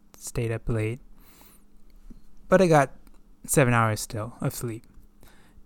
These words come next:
And, but I kind of wanted to sleep a little bit more because I barely got sleep on Friday night.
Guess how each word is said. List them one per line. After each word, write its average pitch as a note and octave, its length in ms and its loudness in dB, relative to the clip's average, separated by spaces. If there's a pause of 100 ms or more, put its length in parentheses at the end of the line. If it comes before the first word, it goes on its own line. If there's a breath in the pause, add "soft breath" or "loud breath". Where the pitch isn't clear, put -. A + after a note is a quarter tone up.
And, A2+ 840 -4
but C3 140 6
I B2+ 120 2
kind D#3 280 2
of B2+ 80 2
wanted B2 360 2
to A2+ 240 -2
sleep - 460 -2
a B2+ 40 4
little A#2 140 0
bit A2+ 100 -4
more B2 200 2
because A2+ 320 -4
I A2 60 -4
barely A2 260 -2
got A2 240 -2
sleep A2+ 300 -6 (560)
on A2+ 340 -4
Friday A#2 360 -2
night. A2+ 280 -4